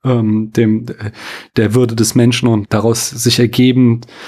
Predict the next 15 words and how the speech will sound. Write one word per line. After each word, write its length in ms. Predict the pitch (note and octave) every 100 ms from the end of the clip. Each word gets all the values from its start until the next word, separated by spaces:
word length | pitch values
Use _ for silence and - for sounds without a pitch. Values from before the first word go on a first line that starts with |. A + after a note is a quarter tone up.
| - -
dass 200 | A2 -
wir 120 | A2
die 160 | G#2+ G#2
Tatsache 380 | A#2 A2 A2+
des 220 | G#2 G2+ A#2+
Holocaust 440 | A2+ - A2+ -
nicht, 200 | G#2+ -
äh, 200 | B2 A#2
leugnen 500 | A#2 A2+ A#2 B2 A2
wollen, 240 | A2+ A2+ A2+
zum 220 | B2+ A2+
Beispiel 480 | G#2+ G#2+ - A#2 A2
als 240 | G#2 -
prominentestes 720 | - A#2 G#2+ G#2 A2 - A2+
Beispiel. 460 | - G#2 - A2